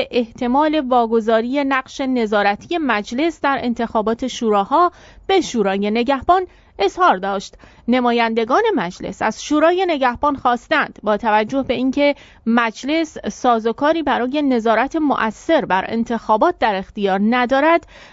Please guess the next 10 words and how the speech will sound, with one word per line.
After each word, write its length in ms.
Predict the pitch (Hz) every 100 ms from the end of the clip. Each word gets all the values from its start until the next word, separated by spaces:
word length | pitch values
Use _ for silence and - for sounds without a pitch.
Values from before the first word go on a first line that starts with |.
| -
بهتر 440 | 247 247 - 349
است 240 | 381 370 -
که 60 |
این 260 | 247 247 233
نظارت 380 | 220 233 254 311
به 100 | 269
شورای 480 | - 220 202 220 254
نگهبان 580 | 233 190 180 - 254 190
واگذار 440 | 170 180 185 180
شود. 340 | - 180 117